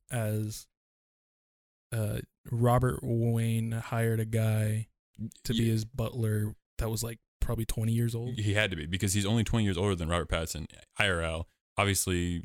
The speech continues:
Speaker 2: you, uh, Robert Pattinson's playing a younger, uh, Batman, and Andy Serkis is playing a,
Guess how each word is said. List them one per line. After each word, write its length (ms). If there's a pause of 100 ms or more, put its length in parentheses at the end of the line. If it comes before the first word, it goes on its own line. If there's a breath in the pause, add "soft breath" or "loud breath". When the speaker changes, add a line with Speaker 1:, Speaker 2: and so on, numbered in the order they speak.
Speaker 2:
you, 220 (200)
uh, 160
Robert 260
Pattinson's 280
playing 200
a 40
younger, 480 (520)
uh, 140
Batman, 440
and 180
Andy 260
Serkis 440
is 100
playing 340
a, 180